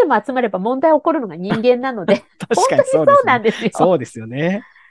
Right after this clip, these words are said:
Speaker 2: うん。
Speaker 1: だから目の前の胃が痛いものを解決して信頼関係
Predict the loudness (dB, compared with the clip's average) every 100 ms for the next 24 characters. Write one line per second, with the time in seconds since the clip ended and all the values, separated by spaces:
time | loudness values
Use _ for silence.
0 | _ _ -2 0 2 2 2 0 0 2
1 | 4 4 4 0 -2 0 2 2 2 2
2 | 2 -2 -4 -4 0 0 0 -4 -4 -10
3 | -6 -8 -6 -2 2 2 0 -2 -4 -6